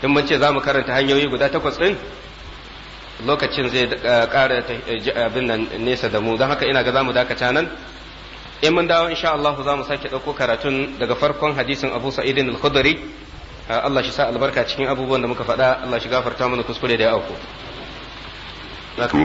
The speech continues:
yi, wannan ya ce, "Don Allah, ina son a faɗa min fassaran wannan s-, sunan wannan littafi da aka karanta." Ah, sunan littafin nan Iqtida'u Siratil Mustaqim.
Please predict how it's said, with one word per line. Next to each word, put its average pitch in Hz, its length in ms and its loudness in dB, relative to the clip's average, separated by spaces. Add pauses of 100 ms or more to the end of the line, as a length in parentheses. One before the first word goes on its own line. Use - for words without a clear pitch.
(100)
yi, 131 260 2
wannan 143 240 4
ya 135 80 4
ce, 139 140 2
"Don 139 180 2
Allah, 151 380 2 (100)
ina 147 160 2
son 147 160 -2
a 131 100 -4
faɗa 139 300 2
min 139 320 0 (2500)
fassaran 147 580 4 (240)
wannan 139 360 2
s-, - 160 -8 (520)
sunan 147 420 4
wannan 143 300 4
littafi 135 380 2
da 120 180 2
aka 120 80 -2
karanta." 110 480 0 (680)
Ah, 117 140 4
sunan 147 320 2
littafin 147 440 2
nan 139 200 0
Iqtida'u 143 640 2
Siratil 139 640 2
Mustaqim. 120 720 -2